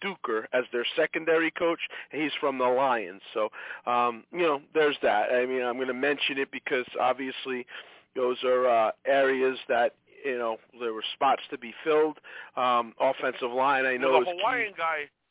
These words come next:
Speaker 2: isn't gonna be the offensive line coach. I, he's, they don't really, they didn't really name his position yet 'cause we still have our offensive line coach.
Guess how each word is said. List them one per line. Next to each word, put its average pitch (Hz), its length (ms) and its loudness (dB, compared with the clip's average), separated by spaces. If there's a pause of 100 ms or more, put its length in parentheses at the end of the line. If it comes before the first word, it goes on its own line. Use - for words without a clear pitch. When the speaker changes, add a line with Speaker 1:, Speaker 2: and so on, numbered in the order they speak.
(320)
Speaker 2:
isn't 175 240 -12
gonna 165 180 -8
be 160 80 -16
the 143 160 -10
offensive 139 400 -10
line 131 220 -10
coach. 98 340 -16
I, 101 60 -14 (120)
he's, 107 160 -20 (560)
they 123 120 -8
don't 139 180 -12
really, 123 380 -10 (560)
they 131 60 2
didn't 147 160 0
really 139 200 -2
name 123 240 -8
his 117 140 -12
position - 440 -8
yet 147 140 -2
'cause - 160 -18
we 131 160 -16
still 151 160 -14
have 151 180 -2
our 110 220 -8
offensive - 320 -20
line 107 260 -14
coach. 82 220 -18